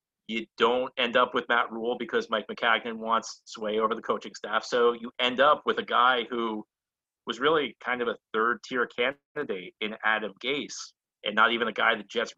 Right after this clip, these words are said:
really wanted that badly. Gase was just the one guy who would accept the conditions on the job. And then Maccagnan, with all the cap space the Jets had,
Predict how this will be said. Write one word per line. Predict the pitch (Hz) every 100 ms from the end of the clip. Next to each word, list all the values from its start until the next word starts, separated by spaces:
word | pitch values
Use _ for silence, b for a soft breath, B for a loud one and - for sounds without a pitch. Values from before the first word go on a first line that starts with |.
| 117
really | 113 104
wanted | 104 127 117
that | 101
badly. | 101 95 - -
Gase | 113 123 -
was | 110
just | 120 -
the | 110
one | 110 110
guy | 113 113 107
who | 117
would | 110
accept | 104 - 123 -
the |
conditions | 117 101 110 120 131 104
on | 95
the | 92
job. | - 90 - - _ _ _ _ -
And | 101
then | 113 117
Maccagnan, | 113 - 117 110 135 131
with | 110
all | 107
the | -
cap | - 104 -
space | 110 101
the | 98
Jets | 104 98
had, | 107 101 117